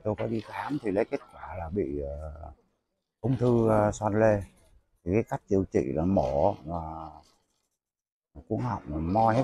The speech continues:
cuống họng là tôi sẽ không nói được. Cho nên, ờ, tôi xuống cha đây á, thì có một cái biện pháp chữa theo cái pháp đồ của cha. Thì không đau đớn như pháp y. Ờ,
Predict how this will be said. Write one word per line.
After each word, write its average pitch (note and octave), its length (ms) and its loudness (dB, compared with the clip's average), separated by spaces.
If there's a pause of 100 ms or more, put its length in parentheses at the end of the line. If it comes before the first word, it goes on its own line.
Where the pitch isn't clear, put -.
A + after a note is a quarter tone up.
cuống A2+ 100 -2
họng A#2+ 220 0
là F#2+ 140 0
tôi A2 200 2
sẽ A#2+ 120 -6
không G#2+ 200 -4
nói A2+ 200 0
được. G#2 160 0 (580)
Cho A#2+ 80 -2
nên, A2+ 280 2
ờ, G#2 480 2 (440)
tôi A2+ 100 -2
xuống A#2+ 460 0
cha G#2+ 220 4
đây G#2 240 2
á, - 80 -8 (260)
thì D2 160 -14
có A#2 140 -6
một A#2 180 -4
cái A#2+ 140 -2
biện A2 240 -4
pháp B2+ 120 -8 (180)
chữa A2 360 0
theo A2+ 240 -2
cái A2+ 360 -4
pháp C3 140 -12
đồ A2 140 2
của D2 220 -4
cha. F#2+ 300 0 (760)
Thì D#2+ 420 2 (200)
không A#2 200 0
đau A2+ 180 4
đớn A2+ 280 4
như A#2 160 2
pháp A#2+ 140 -4
y. A2 180 0 (760)
Ờ, D#2+ 420 0